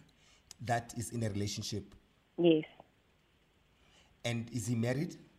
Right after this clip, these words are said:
Speaker 2: No, they're not married.
Speaker 1: Okay. And then the, the, h-, how long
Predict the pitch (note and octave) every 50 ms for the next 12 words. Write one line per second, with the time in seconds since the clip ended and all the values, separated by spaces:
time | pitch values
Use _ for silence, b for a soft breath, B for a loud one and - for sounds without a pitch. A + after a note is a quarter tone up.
0 | _ _ _ _ _ _ _ _ _ _ - _ - - G3 F#3 E3+ D#3+ E3+ E3
1 | D#3+ D3 C3 D#3 D3 C#3 C3 A#2+ A#2+ - - - - _ _ _ _ _ _ _
2 | _ _ _ _ _ _ _ _ _ _ _ _ _ _ _ _ - G#2+ G#2+ -
3 | - G#2 F2+ F#2+ - b b b b - A#2+ A2+ A#2 A#2+ B2 A#2+ A2+ A#2 - -
4 | - A2+ A#2 - - - - _ - _ _ _ - - - - - B2+ A#2+ B2+
5 | C#3 - B2 C#3+ D3 C#3+ C#3 C#3 C#3 C3+ -